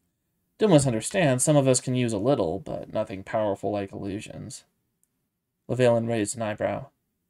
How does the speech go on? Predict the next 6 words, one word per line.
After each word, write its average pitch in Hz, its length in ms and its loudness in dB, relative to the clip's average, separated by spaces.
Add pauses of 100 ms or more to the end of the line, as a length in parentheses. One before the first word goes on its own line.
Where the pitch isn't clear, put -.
(920)
"Most 123 300 -2
illusions 127 520 -2
are 123 80 -6
not 123 200 -6
especially 123 560 -4
powerful." 135 680 -4